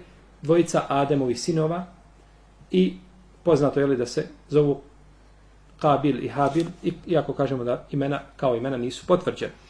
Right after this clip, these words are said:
Isto tako, braća Jusufa, alejselam, su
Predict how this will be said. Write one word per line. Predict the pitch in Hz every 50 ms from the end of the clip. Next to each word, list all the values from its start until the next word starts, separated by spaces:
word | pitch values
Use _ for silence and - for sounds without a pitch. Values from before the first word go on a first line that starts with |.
| - - - - - - - - - - - -
Isto | 285 294 285 - - 285
tako, | 294 285 285 - - 302 277
braća | 226 254 262 254 254 277
Jusufa, | 277 285 302 311 - - - - 208
alejselam, | 180 175 170 156 147 - - 175 160 160 180 185 - - - - - - - - - - - - - - - - - - - - - _ - _
su | - - 240 233